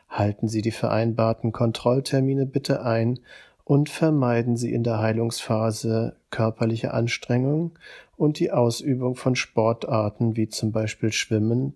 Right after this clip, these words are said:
Tauchen et cetera. Bitte reiben oder drücken Sie nicht am operierten Auge. Das Auge weist nicht sofort wieder eine normale Widerstandsfähigkeit auf. Ein Augenverband ist meist nur bis zur ersten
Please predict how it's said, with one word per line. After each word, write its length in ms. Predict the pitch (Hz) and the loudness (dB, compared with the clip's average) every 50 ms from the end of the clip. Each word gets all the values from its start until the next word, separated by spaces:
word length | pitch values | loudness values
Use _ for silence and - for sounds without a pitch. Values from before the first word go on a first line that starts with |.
| _ | _
Tauchen 680 | - - - 107 107 104 104 - - 107 107 107 - - - _ _ _ _ _ _ _ | -4 0 2 4 4 2 0 -2 -4 -4 -4 -4 -8 -10 -14 _ _ _ _ _ _ _
et 160 | - 120 - | -8 -8 -6
cetera. 560 | - - 104 98 - 107 107 107 104 110 131 - _ _ _ _ _ _ _ _ _ _ _ - _ - - - - - - - - _ _ _ | -4 -4 -4 -4 -4 -8 -10 -10 -10 -12 -14 -16 _ _ _ _ _ _ _ _ _ _ _ -20 _ -20 -20 -20 -20 -20 -20 -20 -20 _ _ _
Bitte 420 | - 135 139 - 160 156 147 135 | 4 4 6 6 4 4 4 2
reiben 500 | 120 113 113 113 120 123 127 131 123 127 | 2 4 4 6 4 4 2 2 0 0
oder 240 | - - 123 120 120 | 0 0 0 0 0
drücken 520 | 120 123 - 117 127 135 131 - 131 123 117 | 0 0 0 2 2 2 2 2 0 0 2
Sie 120 | 120 120 | 0 0
nicht 640 | 117 120 120 120 131 139 139 - - - - - - | 0 0 2 2 2 0 0 -2 -8 -10 -12 -12 -6
am 220 | 160 131 110 117 - | -4 -2 -2 -2 -4
operierten 680 | - - - - - - 113 107 104 107 107 - - 113 | -6 -10 -10 -6 -4 -4 -2 -2 -2 -2 -4 -2 -2 -2
Auge. 500 | 110 104 101 101 104 104 107 104 107 - - _ - - - - _ | -2 0 0 -2 -2 -2 -2 -6 -6 -8 -12 _ -20 -20 -20 -20 _
Das 220 | _ - 120 - - | _ -2 -2 -2 2
Auge 420 | 147 123 127 131 143 135 131 135 | 2 2 4 4 2 0 2 2
weist 360 | 127 127 131 135 - - _ | 2 2 2 2 -2 -2 _
nicht 260 | 135 135 139 - - | -2 -2 -2 -4 -6
sofort 680 | - 131 127 - - - - - 120 120 135 135 - - | -2 -2 -2 -2 -4 -6 -2 0 2 2 0 -2 -2 -2
wieder 220 | 131 127 127 - | -2 0 0 0
eine 180 | - 123 120 120 | 0 0 0 0
normale 640 | 117 117 117 117 117 117 113 113 120 127 131 127 120 | 0 2 0 0 0 0 0 0 0 0 0 0 -2
Widerstandsfähigkeit 1160 | 131 131 139 127 113 - - 113 107 107 - - - - 110 104 107 113 - - 107 107 104 | 0 -2 -2 -2 -2 -2 -2 -2 -2 -2 -4 -4 -4 -2 -2 -2 -2 -4 -4 -4 -4 -4 -2
auf. 460 | 95 - 104 95 92 98 - - - _ _ - - - - - _ _ | -2 0 0 0 -2 -4 -10 -14 -18 _ _ -20 -20 -20 -20 -20 _ _
Ein 220 | - 113 113 - - _ | 0 0 0 0 2 _
Augenverband 800 | - 107 113 120 143 143 - - 147 143 143 147 143 143 147 - | 4 4 4 2 0 -2 0 0 0 0 2 2 2 2 0 0
ist 260 | 165 147 139 - _ | -2 -4 -4 -4 _
meist 460 | - 120 113 113 113 113 - - - | -2 0 2 2 0 -2 -4 -2 0
nur 160 | 135 139 147 143 | 2 2 2 2
bis 280 | 143 143 147 - - | 0 -2 -2 -2 -4
zur 220 | - - - 170 147 | -6 -4 -2 -2 0
ersten 320 | 135 117 113 117 - _ | 0 0 0 -2 -6 _